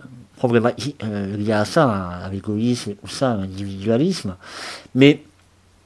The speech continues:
amis, s'il y en a certains qui, qui, qui se font jeter, c'est pas grave. Le plus important, préparez votre, euh, préparation du mo-, du mieux que vous pouvez et faites en sorte qu'on vous remarque pas, on sait pas qui vous êtes.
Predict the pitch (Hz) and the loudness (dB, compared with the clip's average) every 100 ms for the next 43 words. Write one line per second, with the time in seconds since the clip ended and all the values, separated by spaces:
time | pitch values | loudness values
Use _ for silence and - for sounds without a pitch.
0 | _ _ _ _ _ _ _ - - - | _ _ _ _ _ _ _ -20 -12 -2
1 | 123 151 - - - 117 113 117 - - | 0 0 -4 -6 2 2 2 0 -4 -4
2 | 131 135 - 104 101 - _ _ _ _ | 0 0 -2 -14 -18 -20 _ _ _ _
3 | - - 104 95 90 - - 101 - 98 | -16 -8 -8 -8 -10 -14 -12 -12 -10 -10
4 | 101 - 113 - 98 85 85 117 - - | -8 -6 -6 -4 -4 -4 -6 -10 -20 -20
5 | - - - - - - - _ - - | -18 -18 -16 -12 -10 -10 -12 _ -12 -10
6 | 104 101 92 - 107 110 120 - - _ | -8 -8 -8 -10 -4 -2 -4 -10 -20 _
7 | - 131 139 120 123 120 123 - - 104 | -10 -4 0 2 2 2 -4 -8 -8 -8
8 | - 143 - 123 120 120 - 120 110 113 | -6 -8 0 4 4 2 -4 -4 -2 0
9 | 135 - 151 117 113 113 95 113 131 156 | -2 -6 -12 -12 -12 -12 -6 -2 0 -2
10 | 120 - - 113 120 151 - - - - | -6 -14 -12 0 4 2 0 -16 -20 -14
11 | - 107 147 135 120 - 160 - 104 - | -10 -2 -2 0 -2 0 -2 -4 -12 -12
12 | 98 113 113 143 160 - 135 - 135 147 | -12 -6 -2 2 0 0 -2 0 0 0
13 | - - - - 156 - 139 120 110 135 | -4 -16 -16 -8 -8 -6 -6 -4 -2 -2